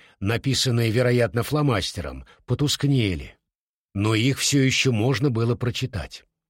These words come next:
Под сообщением «Магазин Куроити переехал» был указан адрес и номер телефона. Но особое внимание Мандена привлекла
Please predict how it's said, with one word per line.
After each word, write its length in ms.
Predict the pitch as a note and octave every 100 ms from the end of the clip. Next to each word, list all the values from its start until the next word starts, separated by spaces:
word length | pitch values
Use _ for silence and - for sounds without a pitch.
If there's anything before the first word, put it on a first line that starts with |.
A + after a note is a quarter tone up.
| _ _ _ _ _ _ _ _ _ _ _ _
Под 140 | - B2+
сообщением 1040 | - C#3+ - - C#3+ C3+ C3 C3 B2 F#2+ - _
«Магазин 760 | G2+ C3+ B2+ C3+ G#2 C#3+ C#3+ B2
Куроити 760 | - C#3 C#3+ D3 D#3 C3 -
переехал» 760 | G#2+ B2 A#2+ E3 F#3+ - D2 - _ _ _ _ _
был 320 | E2 E2 F#3 G3
указан 520 | D3 F3 C#3 D3+ C#3+
адрес 580 | A#2 D#3 E3+ F#3 F#3 - - - -
и 100 | G#2+
номер 300 | A2+ B2+ B2+
телефона. 680 | - C#3+ - E2 C2 - - _ _ _ _ _ _ _ _ _ _ -
Но 280 | F#2 G#2 A2
особое 560 | G#2+ - F#3+ F#3 F3+
внимание 500 | D3+ D#3 D3+ C3+ A#2
Мандена 720 | A#2 B2+ B2 A2 F#2 D2 - -
привлекла 720 | G#2+ G2+ G#2 A2+ B2+ C3